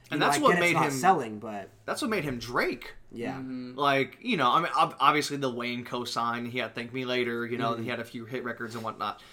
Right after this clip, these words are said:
Speaker 2: and we all knew Drake at that point, but Take Care really, like, it's, it's same thing it did for Kendrick with, uh, with Good Kid, Mad City, or, like, Forest Hills Drive.
Speaker 1: Yes.
Speaker 2: It, it puts them in another stratosphere.
Speaker 1: Exactly, exactly.
Speaker 2: You, they're not just a part of, like
Speaker 1: Because, yeah, you know what I,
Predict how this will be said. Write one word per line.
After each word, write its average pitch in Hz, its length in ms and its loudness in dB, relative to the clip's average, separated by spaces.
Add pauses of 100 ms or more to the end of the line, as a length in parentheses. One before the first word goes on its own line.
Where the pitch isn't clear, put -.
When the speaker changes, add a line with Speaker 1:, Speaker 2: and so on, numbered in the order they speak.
(180)
Speaker 2:
and 151 100 -6
we 185 60 2
all 151 140 4
knew 120 160 -4
Drake 107 360 -8
at 104 80 -16
that 104 160 -8
point, 107 240 -12
but 120 240 -6 (220)
Take 220 180 2
Care 240 260 6
really, 180 540 4 (120)
like, 143 400 2
it's, - 200 -8
it's 185 120 0
same 226 220 0
thing 214 200 2
it 185 120 0
did 175 160 0
for 147 300 -4
Kendrick 139 500 -2
with, 131 320 -2
uh, 110 300 2 (320)
with 147 120 0
Good 160 160 2
Kid, 151 140 2
Mad 131 160 2
City, 113 320 -6
or, 107 80 -4
like, 113 160 0
Forest 143 240 -2
Hills 135 160 -2
Drive. 135 140 4
Speaker 1:
Yes. 151 220 4
Speaker 2:
It, 185 40 2
it 185 60 -10
puts 240 180 2
them 226 120 -2
in 180 60 -2
another 147 760 4
stratosphere. 139 400 2 (180)
Speaker 1:
Exactly, 120 340 0
exactly. 131 300 -2
Speaker 2:
You, 180 80 8
they're 180 160 6
not 214 160 6
just 196 160 -2
a 165 60 -4
part 165 340 2
of, 135 140 -2
like 117 420 0
Speaker 1:
Because, 170 440 0 (100)
yeah, 151 320 0
you 143 160 -2
know 196 100 8
what 175 180 0
I, 135 160 -4